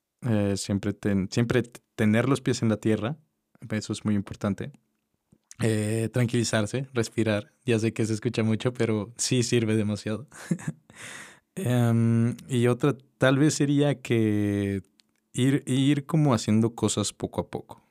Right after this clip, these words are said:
Porque si te quieres aventar algo grande, pues obviamente no. Te va a ganar el estrés, la frustración, el miedo, eh, la desesperación. Y pues va a salir mal, ¿sabes? O sea,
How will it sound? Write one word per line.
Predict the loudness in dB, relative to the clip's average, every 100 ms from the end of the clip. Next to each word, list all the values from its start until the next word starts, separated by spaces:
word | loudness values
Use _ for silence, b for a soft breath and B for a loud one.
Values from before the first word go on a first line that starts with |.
| _
Porque | -10 -8 -4 -4
si | -4 -8
te | -4
quieres | -4 0
aventar | 0 2 2 2
algo | 2 2
grande, | 0 0 0 -4 -10 _ -20 -14
pues | -12 -8 -4
obviamente | -4 -4 -6 -6 -8
no. | -8 -10
Te | -8
va | -4 -2
a |
ganar | 0 0 0 -6 B B B B
el | 2 2
estrés, | 2 0 0 -2 -4 0
la | 2
frustración, | 2 0 -2 -2 0 0 0 0
el | 0
miedo, | 2 0 -2 -6 -4
eh, | 0 2 2 2
la | 2 2
desesperación. | 0 -4 -2 -2 -2 -4 -4
Y | -4
pues | -2 -4 -6 -16 _ 0
va | 2
a |
salir | 4 2
mal, | 2 -2 -6
¿sabes? | -6 -4 -4 -8
O | -4
sea, | 0 2